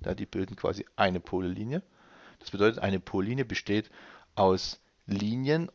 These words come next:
oder auch Bögen. Man könnte auch Bögen machen. Und die gehören dann auch für AutoCAD zusammen. Wenn wir uns dann mal die Eigenschaften hier anschauen, dann sehen wir, hier gibt's keine Z-Koordinaten. Das heißt, es sind jetzt, das ist jetzt ein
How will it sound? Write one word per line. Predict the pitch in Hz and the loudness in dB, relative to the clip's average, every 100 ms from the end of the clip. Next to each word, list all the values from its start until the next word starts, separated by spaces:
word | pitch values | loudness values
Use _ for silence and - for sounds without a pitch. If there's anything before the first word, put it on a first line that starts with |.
| - | 2
oder | 120 156 - | 6 8 8
auch | 165 | 6
Bögen. | - 101 139 160 | 4 0 2 0
Man | - | -2
könnte | 120 110 | -2 -2
auch | 110 | -2
Bögen | - 95 127 | -2 -4 0
machen. | 120 117 233 _ _ _ _ _ _ _ _ _ _ _ - - - - - _ | -2 -2 -6 _ _ _ _ _ _ _ _ _ _ _ -20 -20 -20 -20 -20 _
Und | 135 120 | -2 0
die | 127 | 4
gehören | 120 123 | 6 8
dann | |
auch | 107 | 8
für | - 120 | 6 6
AutoCAD | 104 117 123 120 - | 6 4 4 2 4
zusammen. | 95 92 123 165 | 2 4 4 4
Wenn | 120 | 0
wir | |
uns | 104 | 2
dann | 131 | 4
mal | 175 | 4
die | 143 | 4
Eigenschaften | - 98 101 113 104 - | 2 2 0 0 0 -2
hier | 110 | -2
anschauen, | 104 - 131 135 143 _ _ - _ - | -2 0 2 2 0 _ _ -20 _ -6
dann | - 110 | 2 2
sehen | 104 110 113 123 | 4 6 6 4
wir, | 123 131 139 - - | 4 6 6 2 -6
hier | 110 | -4
gibt's | 110 - - | -4 -6 -2
keine | 104 95 90 | 0 2 2
Z-Koordinaten. | - - 113 120 120 117 190 185 | 0 0 -2 0 2 2 2 0
Das | - | 2
heißt, | - 101 | 2 2
es | 107 | 0
sind | 104 | -2
jetzt, | 92 - | -2 -2
das | |
ist | 101 110 | -4 -2
jetzt | 98 - | -4 0
ein | 95 98 | 0 0